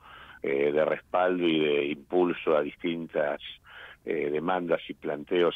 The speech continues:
en materia social. Han confluido nuestras organizaciones de base, la C T A Autónoma y el Movimiento de Trabajadores Excluidos. Digo, la verdad que en ese sentido acuerdos hay muchos. En ese sentido también, aparte, nosotros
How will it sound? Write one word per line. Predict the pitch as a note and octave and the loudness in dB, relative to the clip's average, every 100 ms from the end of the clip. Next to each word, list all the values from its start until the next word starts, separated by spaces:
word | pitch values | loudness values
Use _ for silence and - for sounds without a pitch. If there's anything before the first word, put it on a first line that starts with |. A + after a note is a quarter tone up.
| - | -2
en | |
materia | D2+ D#2 E2+ D#2 C#2+ | -6 -6 -4 -4 -4
social. | D2 - A#2 B2 A2+ F#2+ D#2 E2+ | -6 -2 0 2 2 0 -2 -6
Han | D2 | -6
confluido | D#2+ C#2+ - F2 E2 | -4 -6 -4 0 2
nuestras | D2+ D2 D2 - | 0 -2 -4 -2
organizaciones | D2 C#2+ C#2+ - D#2 F2 D#2+ C#2+ | -2 0 -2 -6 -6 -4 -4 -2
de | D#2 | 2
base, | F#2+ G#2 - F2 D#2 - - - | 2 2 0 -6 -6 -12 -20 -10
la | - - | -8 -6
C | C#2+ | -4
T | D#2+ | 2
A | |
Autónoma | D#2 D2 F#2+ F#2+ F#2 D2+ | 2 2 4 4 4 2
y | D2 | 0
el | C#2+ | -2
Movimiento | D2 D2+ D#2+ D#2+ | -2 -2 -2 -2
de | |
Trabajadores | D2 D2 C#2 D#2+ D2+ D2 | -2 0 0 0 0 0
Excluidos. | D2 - D#2 F#2+ A2 G2+ F2 | -4 -8 0 2 4 4 4
Digo, | F#2+ F#2 - - - _ | 4 2 2 -8 -20 _
la | E2+ | 0
verdad | G#2+ C3+ | 2 2
que | A#2+ | 0
en | A2 | 0
ese | - G2 | 0 -2
sentido | G2+ F#2 G#2+ A#2 A#2 G#2 D#2+ D2+ | -4 -2 2 6 6 6 6 4
acuerdos | E2 - G2 G2+ F2 - | 0 0 2 4 4 4
hay | G2+ F#2 | 2 4
muchos. | G#2 G#2+ - E3 F3+ - - - - - - | 2 0 2 2 2 -4 -14 -18 -18 -18 -8
En | F2+ G2+ | -4 -2
ese | B2 B2+ | 0 0
sentido | A2+ A2 A#2+ B2 A#2 | 0 -2 0 2 2
también, | A2+ A2 C3+ C#3+ | 0 0 0 2
aparte, | A#2 D3 D#3 - B2 | 0 0 0 0 0
nosotros | F#2+ - - A#2 | 0 -2 2 2